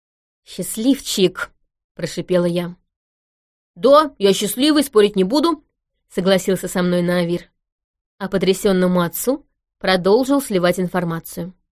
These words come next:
«У темных такое вообще не принято. Там до свадьбы бывает все и много,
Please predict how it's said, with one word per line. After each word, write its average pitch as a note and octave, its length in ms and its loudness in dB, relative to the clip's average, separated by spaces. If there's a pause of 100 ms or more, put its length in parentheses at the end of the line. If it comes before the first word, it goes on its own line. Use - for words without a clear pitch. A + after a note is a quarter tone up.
(760)
«У F#3+ 100 -8
темных B3 580 4 (160)
такое B3+ 360 2
вообще A3 440 2
не A#3+ 140 6
принято. G3 440 -2 (540)
Там C4 220 2
до C4+ 100 0
свадьбы C4+ 600 -2 (260)
бывает D4 400 2
все C#4+ 500 2
и C4+ 140 6
много, A#3+ 560 4